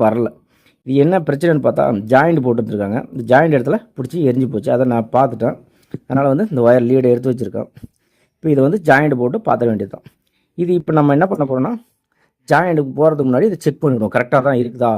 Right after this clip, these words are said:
நம்ம அது எடுத்தது வந்து லைன் கரெக்டா இருக்குதான்றதை பார்த்துடலாம்.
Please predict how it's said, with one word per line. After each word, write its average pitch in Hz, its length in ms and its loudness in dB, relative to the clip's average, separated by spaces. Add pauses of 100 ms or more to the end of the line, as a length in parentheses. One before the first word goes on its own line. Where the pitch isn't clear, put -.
(140)
நம்ம 113 260 -2
அது 110 100 -4 (160)
எடுத்தது 135 320 -4
வந்து 156 160 0 (440)
லைன் 123 240 2
கரெக்டா 127 220 2
இருக்குதான்றதை 113 400 0 (100)
பார்த்துடலாம். 98 420 -2